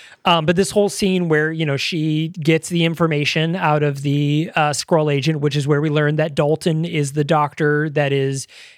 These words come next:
gathering the samples to create a Super Skrull, which we, you know, we don't know that exactly yet. Um, but we can put that information together based on the trailer and what we know of the Skrulls.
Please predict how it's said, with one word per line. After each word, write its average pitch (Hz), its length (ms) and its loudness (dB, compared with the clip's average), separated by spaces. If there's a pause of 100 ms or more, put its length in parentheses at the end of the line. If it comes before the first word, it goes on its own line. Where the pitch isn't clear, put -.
(120)
gathering 147 400 2
the 143 100 -2
samples 196 800 0
to 160 460 0
create 156 280 0
a 143 60 -4
Super 151 260 -4
Skrull, 143 360 0
which 143 200 -2
we, 170 120 -4
you 165 80 -2
know, 143 80 2
we 160 180 2
don't 147 220 0
know 135 180 0
that 131 180 -2
exactly 135 440 -4
yet. 131 360 -4 (380)
Um, 143 180 -2
but 143 80 -4
we 151 140 0
can 151 140 -2
put 185 260 -2
that 151 200 0
information 143 540 -4
together 135 400 -2
based 135 320 -4
on 131 260 -2
the 131 80 -4
trailer 135 460 -2
and 131 180 -4
what 147 140 0
we 147 100 -2
know 139 220 0
of 131 80 -6
the 151 80 -8
Skrulls. 139 560 -6